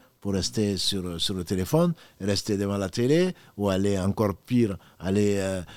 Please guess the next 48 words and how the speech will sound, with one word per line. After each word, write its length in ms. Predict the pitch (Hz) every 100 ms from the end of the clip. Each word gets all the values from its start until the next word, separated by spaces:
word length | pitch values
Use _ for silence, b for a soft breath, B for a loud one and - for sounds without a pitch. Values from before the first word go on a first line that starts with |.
| B 80
faire 300 | - 110 101
n'importe 400 | 104 98 107 -
quoi 160 | 101 104
dans 80 | 98
la 120 | 110
nuit. 220 | 202 294 B
C'est 120 | - 104
vraiment 260 | 113 123
fait 220 | 113 185 196
pour 240 | - 123
réciter 360 | 110 135 117 110
encore 280 | 104 110
plus 260 | - 127 110
le 80 | 98
Coran, 360 | 78 85 135 117
puisque 320 | 95 - 117
c'est 120 | 110
le 80 | 95
mois 180 | 107 104
du 80 | 98
Coran, 340 | - 104 143 180 b b
puisque 240 | - -
c'est 100 | 95
pendant 220 | 95 104 104
le 80 |
mois 160 | 101 98
du 60 | 98
Coran 360 | 110 90 127
et 80 | 107
pendant 200 | 101 104
le 80 | 98
mois 140 | 101 98
de 80 |
Ramadan 360 | 98 104 123 202 B B B
que 100 | -
le 100 | 107
Coran 320 | - 104 143
a 80 | 131
été 160 | 117 120
révélé. 380 | 110 104 90 - _ _
Donc 200 | 85 92
le 120 | 104 104
Coran, 360 | 120 131 175 135
Allah 280 | 139 139 123
va 160 | 120
accepter 480 | 123 - - 131 165
son 140 | 156
intercession, 680 | 123 117 113 117 110 156 196